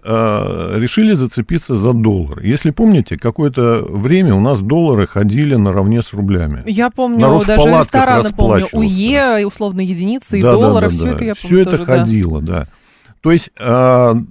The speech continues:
Speaker 1: доллар, э, в этом случае, э, э,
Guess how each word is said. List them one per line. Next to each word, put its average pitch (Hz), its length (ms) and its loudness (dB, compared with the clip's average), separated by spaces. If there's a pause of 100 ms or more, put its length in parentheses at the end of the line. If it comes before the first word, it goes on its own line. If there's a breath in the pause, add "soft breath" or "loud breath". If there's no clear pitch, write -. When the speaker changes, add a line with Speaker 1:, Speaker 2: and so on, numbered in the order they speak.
(320)
Speaker 1:
доллар, 143 600 2
э, 95 800 -4
в 104 320 -4
этом - 220 0
случае, 135 560 0
э, 98 300 -4 (580)
э, 92 380 -8